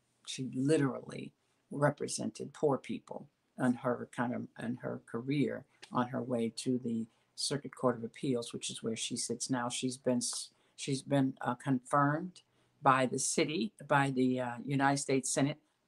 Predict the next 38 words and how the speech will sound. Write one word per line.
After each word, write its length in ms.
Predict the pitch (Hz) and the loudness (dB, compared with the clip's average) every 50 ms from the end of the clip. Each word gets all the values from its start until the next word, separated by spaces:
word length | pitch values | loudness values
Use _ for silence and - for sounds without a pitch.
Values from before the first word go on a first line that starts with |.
| _ _ _ - | _ _ _ -4
three 240 | - 165 190 190 | 6 8 8 8
times 460 | 190 - - 170 151 151 156 160 156 151 | 8 6 6 8 8 8 8 4 4 6
already. 560 | 151 143 143 143 139 139 139 156 202 233 - _ _ _ _ _ _ | 8 8 8 6 4 2 2 0 -2 -6 -8 _ _ _ _ _ _
So 580 | - - - 156 156 147 143 139 139 139 139 - - - 143 | -2 0 6 8 8 8 8 6 4 2 0 -2 -4 -4 -4
<laughs> 160 | 135 - - | -2 0 6
you 420 | 175 170 143 131 127 123 123 143 135 | 6 8 8 8 6 4 2 2 4
gonna 180 | 135 135 127 | 4 4 4
watch, 360 | 120 120 120 117 113 - - - | 6 6 6 6 6 2 -4 2
watch 380 | 135 143 147 151 147 - - | 8 10 10 10 8 6 2
that, 220 | - 147 139 - - | 2 2 2 2 6
watch 340 | 147 151 160 170 - - - | 10 10 10 10 8 4 6
those 300 | 151 - 190 190 - 139 | 8 8 8 8 6 2
machinations, 840 | 127 117 107 - - 104 113 110 98 80 - - - - - - _ _ _ _ _ _ | -2 -2 -2 -6 -4 -4 -4 -4 -4 -6 -8 -10 -10 -10 -12 -12 _ _ _ _ _ _
uh, 120 | - 135 127 - _ - - - 143 | -4 -4 -4 -4 _ -10 -6 -6 -2
for 100 | - 147 | 2 2
them 180 | 139 143 139 131 | 4 6 6 4
to 60 | 123 | 4
try 200 | - - 147 127 | 2 -2 0 0
to 80 | 123 123 | 0 -2
figure 360 | - 139 135 127 131 127 120 | -2 -2 -2 2 2 2 2
out 160 | 120 123 123 | 2 0 0
how 260 | - 143 135 131 131 | 2 2 4 4 4
all 240 | 123 - 139 131 135 | 4 4 2 2 2
of 80 | 131 135 | 2 0
a 60 | 135 | -2
sudden 440 | 135 - - 139 135 - 135 123 120 | -2 0 0 0 0 0 -2 -2 -2
now 400 | 123 120 120 120 123 139 - - _ _ _ _ _ _ | -2 -4 -4 -4 -4 -6 -8 -10 _ _ _ _ _ _
she 320 | - - - - 143 139 | -8 -6 -4 -2 0 0
is, 600 | 135 - - 139 131 127 127 127 127 123 - - - - | 0 0 0 0 0 2 2 0 0 0 -2 -6 -4 -6
um, 420 | 127 127 123 120 123 127 127 131 - _ _ _ _ _ _ _ _ - - - _ - | -6 -4 -4 -2 0 0 0 -2 -4 _ _ _ _ _ _ _ _ -14 -14 -14 _ -2
uh, 280 | - 127 120 117 110 110 - - - | -2 -2 -2 -2 -6 -10 -10 -8 -2
uh, 300 | - 120 120 120 117 - - - - - - | -2 -2 -2 -2 -6 -8 -8 -6 -8 -6 -6
in, 260 | 139 - - 151 131 | -8 -6 -2 0 -2
in, 420 | - - - 139 139 - - 143 143 | -2 0 0 0 0 2 2 0 0
in, 300 | - - 143 143 139 - - - | 0 0 2 2 2 0 -2 -4
uh, 120 | 139 127 123 - | -4 -4 -4 -2
you 100 | 139 135 | -2 -2
know, 120 | 127 - | -2 -2